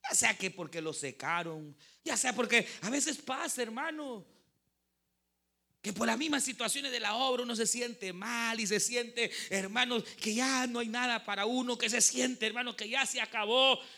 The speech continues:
Así parecía. Ahí, ahí uno ve, hermanos, a David llegando al final. Ahí ve uno,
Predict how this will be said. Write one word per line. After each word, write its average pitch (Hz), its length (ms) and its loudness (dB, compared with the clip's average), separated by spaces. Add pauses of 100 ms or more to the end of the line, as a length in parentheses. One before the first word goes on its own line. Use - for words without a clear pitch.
(340)
Así 311 560 -4
parecía. 185 640 -8
Ahí, 220 840 12 (140)
ahí 311 260 6
uno 339 180 10
ve, 349 300 12 (140)
hermanos, 285 520 8
a 262 100 6
David 339 540 6
llegando 311 440 2
al 311 140 2
final. 330 760 -4 (840)
Ahí 370 340 10
ve 339 160 8
uno, 392 400 10